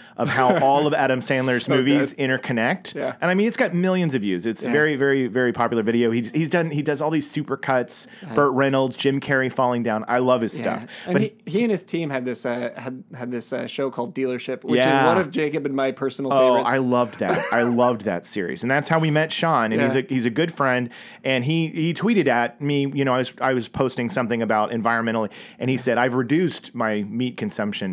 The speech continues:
Speaker 1: significantly."
Speaker 2: Nice.
Speaker 1: And I was like, you know, that's the, that's the thing is, is while I know a lot of people struggle with this vegan or non-vegan, and I know that's a passionate issue,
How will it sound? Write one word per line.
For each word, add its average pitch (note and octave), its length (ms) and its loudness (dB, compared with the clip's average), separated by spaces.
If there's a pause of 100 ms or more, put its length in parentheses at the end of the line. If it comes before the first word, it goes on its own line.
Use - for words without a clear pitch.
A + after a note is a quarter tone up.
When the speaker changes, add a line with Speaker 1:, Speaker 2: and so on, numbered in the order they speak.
Speaker 1:
significantly." F#2+ 1040 -4
Speaker 2:
Nice. F#3+ 380 -8
Speaker 1:
And D3 80 2
I D3 60 4
was C#3+ 160 0
like, C3+ 320 0
you D3+ 100 -2
know, D3 100 0
that's F3 300 0
the, C3 440 0
that's D#3 220 -4
the E3+ 80 0
thing C#3 320 0
is, G#2 220 -4
is A#2 380 -2
while B2 380 2
I A#2+ 120 0
know C3 200 2
a C3+ 40 2
lot A#2 220 2
of A2 80 -4
people A2+ 340 -4
struggle A2+ 400 0
with G2 140 -4
this G#2+ 180 -4
vegan A2+ 360 -2
or G#2+ 80 -2
non-vegan, G2+ 560 -4
and G2 100 -6
I G2+ 60 -4
know A2 100 -2
that's G#2+ 160 -4
a G2 60 -4
passionate A#2 480 -4
issue, G#2+ 300 -6